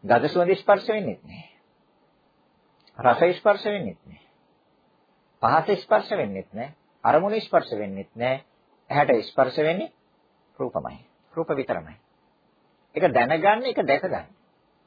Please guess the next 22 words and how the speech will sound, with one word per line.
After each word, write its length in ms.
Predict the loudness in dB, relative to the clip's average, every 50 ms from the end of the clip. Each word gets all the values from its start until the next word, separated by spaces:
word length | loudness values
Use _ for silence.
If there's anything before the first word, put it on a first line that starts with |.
| _ _ _ _ _ _ _ _ _ _ _ _ _ -12
මොකද 160 | -10 -10 -8
මේ 120 | -8 -6
ධර්මය 380 | -2 -2 -2 -2 -2 -4 -6 -6 -8 -10 _ _ _ _ _ _ _
මම 140 | -16 -14 -12
මුලින් 220 | -10 -10 -12 -10
සඳහන් 360 | -10 -10 -10 -8 -8 -10 -10
කළා 200 | -8 -6 -6 -6
ප්‍රත්‍යක්ෂ 540 | -6 -4 -6 -6 -6 -6 -8 -8 -8 -10 -16
කර 180 | -12 -10 -10 -10
ගන්න. 400 | -12 -16 -18 -20 _ _ -20 _ _ _ _ _ _ _ _ _ _ _ _ _ _ _ _ _ _ _ _ _ _ _ _ _ -2
එහෙනම් 220 | 0 2 4 6
ඇසට 440 | 6 4 4 2 0 -6 -4 0 2 4 4 4 2 0 -4 -10 _ _ _ _ _ _ _ _ _ _ _ _ _ _ _ _ _ _ _ _
ස්පර්ශ 380 | -20 -10 -4 -4 -4 -4 -4 -10
වෙන්නේ 240 | -10 -10 -10 -10 -10
රූප. 220 | -10 -12 -12 -14 -18 -20 _ _ _ _ _ _ _ _ _ _ _ _ _ _ _ _ _ _ _ _ _ _ _ _ _ _ _
කනට 340 | 0 2 2 2 2 2 -2
ස්පර්ශ 360 | -2 2 2 2 2 2 -2 -4
වෙන්නේ 340 | -4 -4 -6 -10 -14 -20 -20 _ _ _ _ _ _ _ _ _ _
ශබ්ද. 440 | _ -12 -12 -10 -10 -12 -18 -20 _ _ _ _ _ _ _ _ _ _ _ _ _ _ _ _ _ _ _ _ _ _ _ _ _ _ _ -8
නාසයට 580 | -2 2 4 4 4 4 2 0 0 -2 0 -2
ස්පර්ශ 380 | -4 -2 0 0 0 0 -2 -6
වෙන්නේ 340 | -8 -8 -8 -10 -14 -16